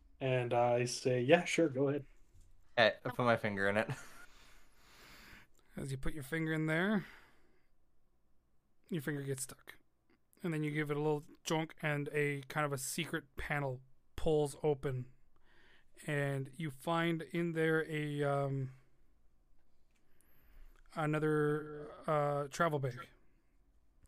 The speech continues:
Speaker 3: About the same size as the other ones that you've found. This one, however, is fully packed.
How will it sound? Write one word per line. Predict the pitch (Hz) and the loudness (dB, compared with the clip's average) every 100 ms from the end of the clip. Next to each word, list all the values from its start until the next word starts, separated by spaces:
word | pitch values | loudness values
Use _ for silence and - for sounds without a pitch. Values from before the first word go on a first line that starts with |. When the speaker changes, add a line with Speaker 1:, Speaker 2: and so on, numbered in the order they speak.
| - - - - _ _ _ 247 | -20 -20 -20 -20 _ _ _ -2
Speaker 3:
About | 156 165 | 2 2
the | 151 | 2
same | 170 151 | -2 -2
size | 156 147 | 0 -2
as | 143 | -2
the | 139 | -2
other | 139 | -2
ones | 139 135 | -2 -4
that | 131 | -4
you've | 143 | -6
found. | - 143 131 180 - - - - - | -4 -2 -2 -4 -6 -12 -18 -20 -10
This | 170 190 196 | 0 2 2
one, | 175 151 | 2 2
however, | 151 147 143 | 4 4 2
is | 139 131 | 0 -4
fully | - 131 | -4 -4
packed. | 131 147 - - | -2 -6 -8 -18